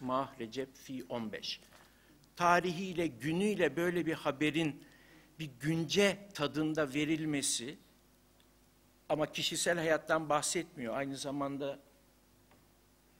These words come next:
siyaset dünyasından, sultanla ilgili bir gelişmeden bahsediyor. Ee, çok farklı, çok zengin kitap kültürü olan diyelim Abbasi Bağdad'ında karşımıza çıkamayacak bir durum. Bu farkları görmek gerekir diye düşünüyorum.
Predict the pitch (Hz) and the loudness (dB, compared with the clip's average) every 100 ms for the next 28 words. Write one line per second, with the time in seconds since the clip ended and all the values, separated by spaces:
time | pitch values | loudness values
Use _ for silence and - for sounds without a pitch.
0 | _ _ - 165 165 156 175 - 156 147 | _ _ -4 6 8 8 0 -2 -6 -2
1 | 135 - 123 123 123 - 143 175 151 147 | -2 -2 -4 -6 -6 -6 -4 0 2 0
2 | 143 156 151 139 127 - 139 131 135 127 | -2 -2 -4 -4 -6 -8 -6 -6 -4 -4
3 | 120 131 127 135 135 - - - - - | -6 -10 -12 -12 -14 -16 -20 -20 -18 -18
4 | - - - 120 113 120 - - - - | -20 -8 0 2 2 0 -6 -8 -10 -12
5 | - - - - - - - 226 226 - | -12 -14 -16 -18 -20 -14 10 10 10 10
6 | 185 156 - 185 - 220 165 127 160 170 | 12 12 12 2 8 8 8 8 10 10
7 | 160 240 233 180 202 196 - 175 131 170 | 10 10 10 8 10 10 8 -2 0 2
8 | 165 151 143 143 156 147 151 151 147 170 | 6 6 4 2 0 0 0 -2 2 2
9 | 160 175 139 143 139 147 139 151 185 170 | 2 -2 -2 0 2 0 -2 -2 -2 0
10 | 156 156 160 160 170 - 185 190 139 120 | 0 0 -4 -4 -4 -2 2 2 2 -2
11 | 104 120 117 113 120 156 - 139 - 143 | -6 -6 -6 -4 -4 -4 0 0 -2 -8
12 | 147 202 - - - - - 139 147 170 | -6 -8 -10 -20 -20 -8 0 2 4 0
13 | - 151 135 131 131 120 113 104 - 104 | 0 0 0 -2 -4 -2 -2 -4 -8 -8